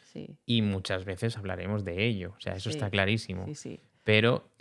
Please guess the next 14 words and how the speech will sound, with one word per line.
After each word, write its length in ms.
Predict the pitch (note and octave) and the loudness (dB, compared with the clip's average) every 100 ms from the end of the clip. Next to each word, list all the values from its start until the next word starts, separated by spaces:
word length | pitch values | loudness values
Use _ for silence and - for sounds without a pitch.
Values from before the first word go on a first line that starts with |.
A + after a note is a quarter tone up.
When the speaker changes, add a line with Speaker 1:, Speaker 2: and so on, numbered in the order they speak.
| A#2+ | -6
Speaker 2:
somos 280 | A2 A2+ G#2 | 0 0 0
usuarios 360 | G#2+ G#2+ A2+ A2 | 0 0 2 2
de 100 | F#2 | 0
mucha 320 | G2+ A2 G#2+ | 0 0 0
Speaker 1:
De 80 | G2 | 0
hecho, 220 | F#2+ F3+ | 2 0
Speaker 2:
tecnología. 300 | - F3 G#2+ | 2 4 4
Speaker 1:
Alberto, 340 | G#2+ C3 D3 - | 2 -2 -6 -8
o 200 | - D#3+ | -8 -8
sea, 360 | - D3+ D3 C#3+ | -6 -4 -4 -4
perdona 360 | C#3 D3+ D3+ | -6 -4 -6
que 640 | D3+ D3+ D3+ D3 D3 D3 D3 | -6 -8 -6 -6 -8 -8 -8
te 140 | C#3+ | -12
corte. 460 | - D3 - C#3 | -8 -10 -8 -12